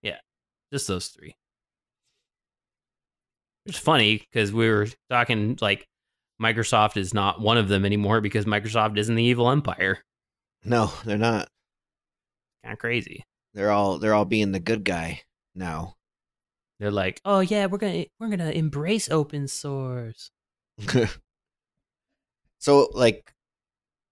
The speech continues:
Speaker 2: who do you think is the most at risk? I'd say Amazon is. They have the biggest, they have so much shit. They have everything, right? They have A W S, they have
Speaker 1: Well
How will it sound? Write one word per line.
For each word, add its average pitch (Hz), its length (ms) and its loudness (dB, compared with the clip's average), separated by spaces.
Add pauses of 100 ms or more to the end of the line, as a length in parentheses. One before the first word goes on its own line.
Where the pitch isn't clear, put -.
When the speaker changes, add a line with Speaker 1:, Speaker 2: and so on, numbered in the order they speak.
(760)
Speaker 2:
who 127 100 4
do 156 60 4
you 156 100 4
think 147 240 2
is 117 140 4
the 123 80 4
most 120 380 4
at 107 260 2
risk? 107 360 4
I'd 131 180 2
say 208 200 4
Amazon 92 540 -2
is. 80 160 -6
They 120 140 6
have 151 260 0 (400)
the 98 80 -10
biggest, 117 420 2 (120)
they 135 80 -2
have 175 180 2
so 147 160 2
much 123 160 0
shit. - 380 0
They 120 100 -4
have 120 160 2
everything, 120 500 0 (240)
right? 104 380 -2
They 110 120 0
have 104 200 2
A 110 120 2
W 110 300 4
S, 92 240 2
they 98 120 0
have 101 260 2
Speaker 1:
Well 220 240 0